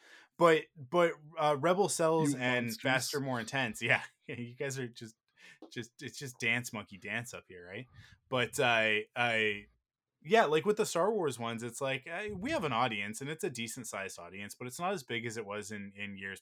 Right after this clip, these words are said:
Speaker 1: past, and, um, it's not like, it's not like I'm leaving a, a, a, a big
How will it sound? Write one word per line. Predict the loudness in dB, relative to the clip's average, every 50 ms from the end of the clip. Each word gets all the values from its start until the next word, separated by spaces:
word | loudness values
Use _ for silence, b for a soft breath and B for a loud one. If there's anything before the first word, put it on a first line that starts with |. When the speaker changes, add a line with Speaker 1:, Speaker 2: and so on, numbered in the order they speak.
| _ -12
Speaker 1:
past, | -10 -10 -10 -10 -12 -12 -16 -16
and, | -18 -18 _ _ b b b b b b b b b
um, | 0 0 2 0 0 -2 -6 -8 -10 -14 _ _ _ _ _ 0
it's | 0 0 0 0 2
not | 6 6 6 6 4 4
like, | 4 4 4 2 -2 -16 _ _ -2
it's | 0 0 0 2 2
not | 2 4 4 4 4
like | 2 2 2
I'm | 2 0 0 0 0 -2 -2
leaving | 0 -2 -2 -2 -2 0 0 0 0 -2 -4 -6
a, | -4 -2 0 0 0 0 -2 -2 -6 -8 -4
a, | -2 0 0 0 0 -2 -6 -10 _ _ _ _ _ -8
a, | -4 -4 -2 -2 -4 -6 _ _ _ _ _ _ -10 -8
a | -8 -8
big | -6 -2 0 0 0 0 0